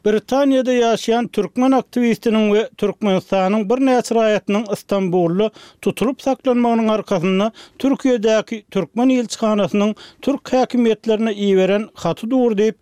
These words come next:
Türkmenistanyň Kronikasy neşri bu haýyşnamanyň sosial mediýada peýda bolan göçürmesine salgylanyp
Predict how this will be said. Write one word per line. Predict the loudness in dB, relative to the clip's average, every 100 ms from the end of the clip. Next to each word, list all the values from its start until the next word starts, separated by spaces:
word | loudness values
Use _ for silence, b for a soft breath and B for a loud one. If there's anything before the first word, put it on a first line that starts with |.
| B B
Türkmenistanyň | -4 -4 -2 -2 -2 -2 -2 0 0
Kronikasy | 0 0 0 -2 0
neşri | 0 0 0 -2 -4 B -6
bu |
haýyşnamanyň | -2 0 0 0 -2 0 2 2 0 -2 -6
sosial | -4 -2 0 0 0
mediýada | 2 2 2 0 0
peýda | -2 -2 -2 0 2
bolan | 2 0 0
göçürmesine | 0 0 -2 0 0 0 -2
salgylanyp | -2 -2 0 0 -2